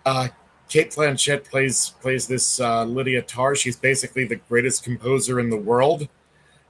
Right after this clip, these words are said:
and, um, her, her career and life, uh, fall apart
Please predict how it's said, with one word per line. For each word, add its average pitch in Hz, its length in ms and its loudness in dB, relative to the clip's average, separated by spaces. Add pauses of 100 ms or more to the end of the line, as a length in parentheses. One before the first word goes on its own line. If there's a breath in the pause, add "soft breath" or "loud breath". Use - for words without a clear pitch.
(180)
and, 117 300 -2
um, 110 360 -2 (1300)
her, 123 440 2
her 131 180 -2
career 135 380 0
and 123 120 -2
life, 127 460 -2
uh, 120 260 -2
fall 127 340 0
apart 127 560 -2